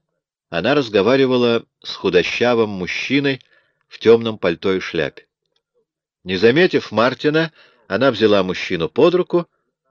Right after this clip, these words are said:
и они пошли по улице, где у Милли была квартира. Обычно наблюдательный, Коридон не обратил внимания на ее спутника,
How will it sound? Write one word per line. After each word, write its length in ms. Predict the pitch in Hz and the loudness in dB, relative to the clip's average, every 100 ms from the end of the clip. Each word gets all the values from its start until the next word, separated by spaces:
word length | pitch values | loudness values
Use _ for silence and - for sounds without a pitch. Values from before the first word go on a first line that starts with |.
| - | -4
и 60 | |
они 220 | 82 98 151 | 0 0 2
пошли 340 | 143 - 131 | 0 0 0
по 120 | - | 4
улице, 580 | 101 143 156 - - 135 | 6 6 4 0 -4 -4
где 240 | 95 80 | 0 4
у 120 | 90 92 | 4 4
Милли 360 | 113 127 117 | 0 -2 -2
была 340 | 98 90 92 92 | 0 0 0 -4
квартира. 640 | - 85 85 - 76 67 - _ _ _ _ _ _ _ _ _ _ _ _ _ - | -6 -8 -8 -8 -8 -8 -14 _ _ _ _ _ _ _ _ _ _ _ _ _ -4
Обычно 540 | 90 90 123 - 107 | 0 0 -2 -2 -4
наблюдательный, 880 | 101 92 95 107 127 117 87 76 - _ _ _ _ _ _ | -2 0 2 4 2 -2 -4 -6 -10 _ _ _ _ _ _
Коридон 520 | 110 117 117 113 107 | 4 6 6 4 2
не 80 | 101 | 0
обратил 480 | 95 92 95 120 110 | 0 2 0 0 -2
внимания 560 | 110 120 123 101 80 | -2 -2 0 -2 -4
на 80 | 73 | -4
ее 280 | 76 76 76 | -4 -2 -4
спутника, 760 | - - 95 - 80 - 76 | -6 -8 -8 -6 -12 -8 -8